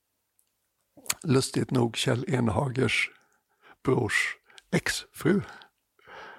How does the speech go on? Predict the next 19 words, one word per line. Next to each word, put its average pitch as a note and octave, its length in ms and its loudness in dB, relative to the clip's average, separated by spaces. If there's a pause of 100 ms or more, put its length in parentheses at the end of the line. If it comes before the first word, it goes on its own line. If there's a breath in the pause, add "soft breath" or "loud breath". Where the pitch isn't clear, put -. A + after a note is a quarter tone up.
(380 loud breath)
Underbara A#2 520 0
Helena A2+ 420 0
Blomljus A#2+ 640 0 (100)
och C3+ 160 -2
hennes A#2 260 0
man A#2+ 240 0
Anders. B2+ 480 -2 (880 loud breath)
Och - 60 -2
de A#2+ 140 4
lever A#2 240 2
alldeles A2+ 280 2
fantastiskt A#2+ 680 0
på - 60 -2
halländska A2+ 460 2
landsbygden A#2+ 720 0
i B2 60 0
ett A#2+ 140 -4
sånt C3+ 180 -2
där B2+ 300 -2